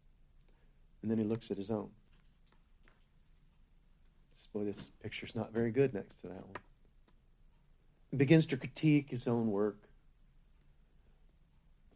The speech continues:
And this whole situation has been turned upside down. Because where it was originally about the joy of giving and not really about the quality of the picture,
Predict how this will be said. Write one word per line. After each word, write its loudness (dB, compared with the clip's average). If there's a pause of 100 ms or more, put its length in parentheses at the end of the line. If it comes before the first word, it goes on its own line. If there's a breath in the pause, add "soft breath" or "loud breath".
(460)
And 2
this 0
whole -4
situation -2
has -8
been -8
turned -6
upside -8
down. -10 (1300)
Because 4
where 6
it 6
was 2
originally 0
about -6
the -10
joy 0
of -8
giving -8 (800)
and -4
not 0
really -2
about -6
the -8 (200)
quality 0
of -8
the -20
picture, -20